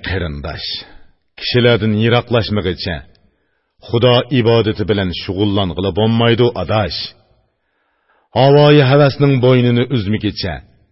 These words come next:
vujudingni to'g'ri yo'lga boshlayolmaysan.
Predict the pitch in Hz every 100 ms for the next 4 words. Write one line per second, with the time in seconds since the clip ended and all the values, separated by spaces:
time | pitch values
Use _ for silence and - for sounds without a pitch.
0 | _ _ _ _ _ 98 123 127 135 131
1 | 131 120 - 107 107 107 90 90 90 90
2 | 85 80 71 69 67 76 - - 78